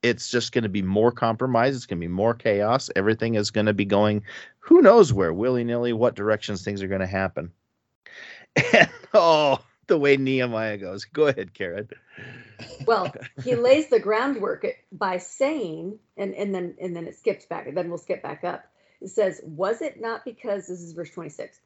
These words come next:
Speaker 2: "was it not because of marriages like these that Solomon, king of Israel, sinned?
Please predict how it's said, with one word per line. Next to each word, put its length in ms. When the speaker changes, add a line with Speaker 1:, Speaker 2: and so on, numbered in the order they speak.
Speaker 2:
"was 220
it 120
not 160
because 300
of 160
marriages 480
like 260
these 340
that 140
Solomon, 520
king 260
of 100
Israel, 400
sinned? 520